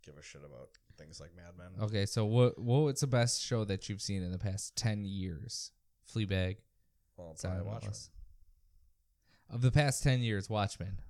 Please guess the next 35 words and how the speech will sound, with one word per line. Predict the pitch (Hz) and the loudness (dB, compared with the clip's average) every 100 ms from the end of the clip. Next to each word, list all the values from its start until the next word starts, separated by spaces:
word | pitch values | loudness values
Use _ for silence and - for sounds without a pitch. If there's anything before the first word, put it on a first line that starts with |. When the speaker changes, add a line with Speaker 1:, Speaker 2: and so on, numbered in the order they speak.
| - _ _ _ | -18 _ _ _
Speaker 1:
Yeah, | 156 156 | -8 -8
I | |
don't, | 104 98 | -6 -10
I | 95 | -12
can't | 98 107 | -10 -10
think | 110 | -10
of | 104 | -12
a | 95 | -12
show | - | -8
I | 101 | -8
liked | 95 92 92 | -8 -10 -12
more | 92 | -12
than | 92 | -12
Watchmen. | 87 87 - | -14 -18 -12
Speaker 2:
It's | |
a | - | -12
Speaker 1:
But | 85 98 107 | -10 -4 2
Speaker 2:
really | 110 107 | 4 2
Speaker 1:
again, | 104 | 0
Speaker 2:
good | 104 101 104 | 2 0 0
Speaker 1:
I | |
don't, | 104 | -4
Speaker 2:
Sherlock | - - 117 110 104 104 98 - | 0 6 6 6 4 2 0 -8
with, | - 95 95 101 | -6 -4 -4 -6
uh, | |
Speaker 1:
I | 98 101 - 107 - | -6 -6 -6 -8 -10
haven't | 101 92 | -16 -16
watched | 82 90 - | -16 -16 -18
a | |
ton | - 92 | -18 -16
of | 85 | -4
Speaker 2:
Benedict | 104 101 101 - | -2 -2 -6 -6
Speaker 1:
shows. | 107 | -4
Speaker 2:
Cumberbatch. | 101 98 101 101 - - 175 - - - 175 147 | -4 0 2 2 -2 -8 -6 -6 -4 -2 0 2
Speaker 1:
<clears throat> | 127 | 0